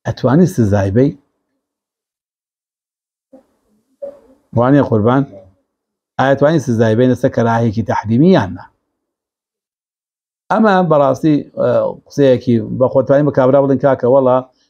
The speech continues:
تۆ ئیشێکی ناشرین کردووە.» ئەم ئیشە ناشرینە لەبەر ئەوەی ئەوەندە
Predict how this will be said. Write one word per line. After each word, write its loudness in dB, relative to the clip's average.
تۆ -6
ئیشێکی 0
ناشرین 2
کردووە.» 0
ئەم -2
ئیشە 0
ناشرینە 0
لەبەر 4
ئەوەی 4
ئەوەندە 2